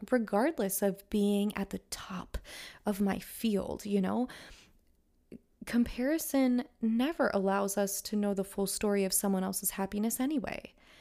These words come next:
Everyone's journey is completely individual to themselves, and there are lessons that we have to learn along the way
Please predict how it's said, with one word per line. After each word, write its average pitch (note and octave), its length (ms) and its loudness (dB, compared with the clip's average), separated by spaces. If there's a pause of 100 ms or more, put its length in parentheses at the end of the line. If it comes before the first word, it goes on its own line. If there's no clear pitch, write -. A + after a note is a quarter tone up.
(640)
Everyone's C4 600 4
journey G3+ 500 2
is G3 220 0
completely G#3 760 -2
individual F#3+ 640 -2
to - 180 -12
themselves, - 680 -4
and G3 140 2
there G3 160 0
are B3+ 160 0
lessons G#3 520 0
that G3+ 140 -2
we G3+ 120 -4
have B3 180 -4
to D4 140 -2
learn A#3 280 0
along G3+ 300 0
the G3 80 -2
way G3 320 -2